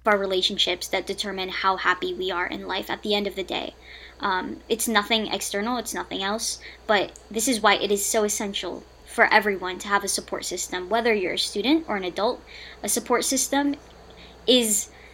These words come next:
absolutely vital for <laughs> you to thrive, because if you don't have people to back you up, people to be there for you, humans are essentially social creatures, so you, you can't survive alone, which is why it's, it's,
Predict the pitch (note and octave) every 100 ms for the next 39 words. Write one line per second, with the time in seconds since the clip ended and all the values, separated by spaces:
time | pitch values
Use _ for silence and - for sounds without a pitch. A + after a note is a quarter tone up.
0 | - G#3+ C4 C4 C4+ A#3+ G#3+ G#3 G3 G3
1 | F#3 - A#3 D#4 D4 D#4+ C4 A3+ F#3+ G3
2 | G#3+ B3+ B3+ A3 - - A3+ A3 B3 C#4
3 | B3+ A#3 G#3+ - - - - - - D#4
4 | D#4+ - A3+ G3 G3 G#3+ G#3 G3+ G3+ G#3+
5 | - A#3 G3+ G3+ F3+ F#3 F#3+ G3 F#3 F#3
6 | G3+ - - - - - E4+ G#4 G#4+ F#4+
7 | E4+ D#4+ D#4+ - C4 C#4+ C4+ B3 C4+ -
8 | - A3 G3+ - - - - - A3+ C4
9 | - C#4 C#4 D4 C#4+ C4 C4+ A#3+ G3+ G#3+
10 | G#3 F#3 - - - - - - B3+ B3
11 | A#3 A#3+ G#3+ G#3 B3 C4+ D#4 C4 C4 B3+
12 | A#3+ A#3 - A#3+ A3+